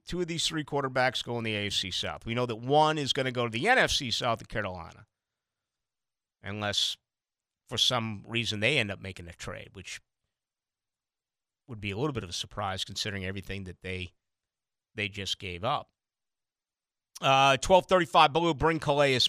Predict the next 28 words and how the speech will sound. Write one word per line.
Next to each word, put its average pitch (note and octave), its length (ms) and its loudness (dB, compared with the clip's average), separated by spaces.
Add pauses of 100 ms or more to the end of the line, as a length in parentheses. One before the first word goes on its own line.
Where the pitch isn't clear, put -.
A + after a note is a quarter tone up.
(100)
back. E3+ 380 8
Remember C3+ 240 -4
how B2 140 4
well A#2 200 2
Josh A2 380 0
Allen B2+ 320 0
played F#2+ 340 -6 (560)
next G2+ 340 -4
to D#2+ 100 -8
him. E2 280 -14
Yeah, A#3+ 160 -2
but E3+ 140 -6
look E4+ 140 -10
at E4+ 80 -10
that - 180 -4
defensive C#3+ 560 -8
line, F#3+ 380 0
man. G2 260 -2
You, A#3 200 -8
you, F3 160 -12
you G3+ 220 -6
had F#3 140 -2
Calais G#3+ 380 2 (100)
on F#3 180 2
one E3+ 240 4
side, B2 520 6
you B2 160 -2
had B2 300 4